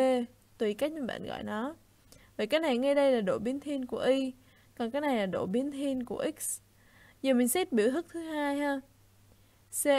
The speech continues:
E phần D E, C E phần D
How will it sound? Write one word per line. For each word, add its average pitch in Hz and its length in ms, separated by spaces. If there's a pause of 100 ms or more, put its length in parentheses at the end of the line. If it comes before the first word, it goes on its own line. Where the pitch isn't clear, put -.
E 269 380
phần 214 280
D 214 40 (180)
E, 254 300 (500)
C - 40 (200)
E 240 400 (580)
phần 214 340
D 214 40